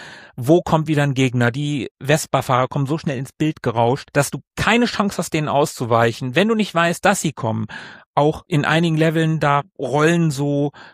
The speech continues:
Steinkugeln von so Schrägen auf dich zu oder Weinfässer. Und, ah, die kommen, du siehst die, du springst und wirst getroffen, weil du einfach nicht so schnell reagieren kannst.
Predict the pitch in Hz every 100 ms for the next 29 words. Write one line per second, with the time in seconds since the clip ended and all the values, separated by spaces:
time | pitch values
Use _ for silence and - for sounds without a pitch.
0 | - - 151 175 214 - - 156 127 120
1 | 120 113 107 _ - 147 143 127 131 127
2 | 127 123 - - - 151 175 151 120 107
3 | _ - 127 - 120 - - 120 117 151
4 | 147 143 139 - - 123 135 160 208 -
5 | 135 117 113 107 107 _ - 139 _ -
6 | - - - - - _ _ _ _ -
7 | 196 - 233 320 381 - 156 131 208 285
8 | - 269 277 294 - - 185 - 190 254
9 | - - 190 202 - 190 - - 127 -
10 | 160 - - 180 202 208 - - 160 165
11 | 269 - 214 - 202 202 196 185 160 190
12 | 127 - 123 127